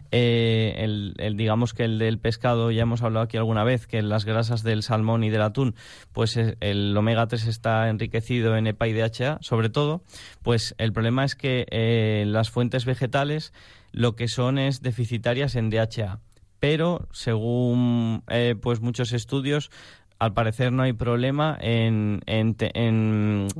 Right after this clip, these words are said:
ingerir alimentos que no sean ricos en D H A, teniendo ala y epa, que ya lo hay en, por ejemplo, en las nueces, en el lino, en el aceite y demás.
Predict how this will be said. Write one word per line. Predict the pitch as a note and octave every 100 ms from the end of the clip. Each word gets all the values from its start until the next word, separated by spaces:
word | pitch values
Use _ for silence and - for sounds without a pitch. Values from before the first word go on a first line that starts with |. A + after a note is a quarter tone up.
| -
ingerir | A2+ A2 A2+ G#2+ A#2
alimentos | A#2+ A#2 A#2+ A#2+ A#2 -
que | A#2+
no | A2+ A2+
sean | A#2+ A2+
ricos | G#2+ G#2+ A#2 A2
en | A2 G#2+
D |
H | A2 A2+ A#2+
A, | D#3
teniendo | D3+ A2 A2 A#2+ A2+ A#2
ala | A2+ G#2+
y | G#2 C3
epa, | C3+ F3 - - - -
que | - G#2+ G#2+
ya | A2
lo | A2+ A2+
hay | A2 A2+
en, | A2+ A2 G#2+
por | G#2 G#2
ejemplo, | A2 G#2 A2
en |
las | G#2 G#2+
nueces, | A#2+ B2+ A2+ G#2+ G#2+ G#2+
en | G#2 F#2+
el | G2+
lino, | A#2 B2 A2+ A2 G#2+ - - -
en | - A2+
el | G#2+
aceite | G#2+ - B2 A#2 A#2 G#2+
y |
demás. | G#2 A2+ D#3+ -